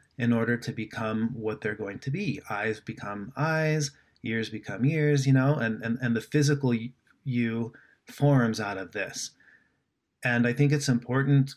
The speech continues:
to remember that form is inherited. You know, for the most part, that means that you get what you get. The color of your hair, your skin, your eyes, the texture of your hair, the very sound of your voice. These are all things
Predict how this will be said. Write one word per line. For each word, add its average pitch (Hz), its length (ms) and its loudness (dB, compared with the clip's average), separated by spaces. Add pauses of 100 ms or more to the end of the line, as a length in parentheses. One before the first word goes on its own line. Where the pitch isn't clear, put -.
to 120 140 -2
remember 117 560 4
that 107 380 0 (120)
form 139 800 2 (120)
is 120 120 -2
inherited. 123 640 2 (360)
You 107 100 -10
know, 139 80 0
for 139 140 -2
the 120 100 2
most 135 240 4
part, 139 200 0
that 135 160 2
means 135 280 6
that 127 220 0 (280)
you 135 120 2
get 139 200 4
what 147 160 2
you 147 80 0
get. 196 340 -2 (180)
The 113 100 -6
color 117 420 0
of 107 140 -6
your 95 120 -6
hair, 175 460 0 (300)
your 104 120 -6
skin, 170 580 -2
your - 240 -6
eyes, 160 500 -2 (340)
the 104 60 -12
texture 143 580 -4
of 170 140 -4
your 170 120 -2
hair, 170 460 -2 (240)
the 123 80 0
very 131 260 2
sound 135 500 2
of 143 100 0
your 143 100 4
voice. 143 420 2
These 175 200 -2
are 190 120 -2
all 185 160 -4
things 165 520 -4